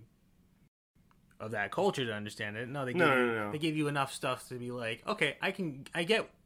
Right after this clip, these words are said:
Speaker 1: where Kamala's coming from," and this stuff is just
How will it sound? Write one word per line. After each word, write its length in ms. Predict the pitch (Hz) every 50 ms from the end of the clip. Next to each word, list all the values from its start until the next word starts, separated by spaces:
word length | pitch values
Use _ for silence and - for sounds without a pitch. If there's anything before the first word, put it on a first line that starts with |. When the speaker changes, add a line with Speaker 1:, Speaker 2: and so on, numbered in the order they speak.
| _ _
Speaker 1:
where 160 | - 151 147 139
Kamala's 360 | - - - 135 127 123 -
coming 200 | - 147 156 135
from," 280 | - 120 110 117 117 - _ _ _ _ _ _ _ _ _ _ _ _ _ _ _ _ -
and 140 | 147 151 147
this 140 | 147 139 -
stuff 240 | - - 160 131
is 80 | 143 131
just 140 | 139 131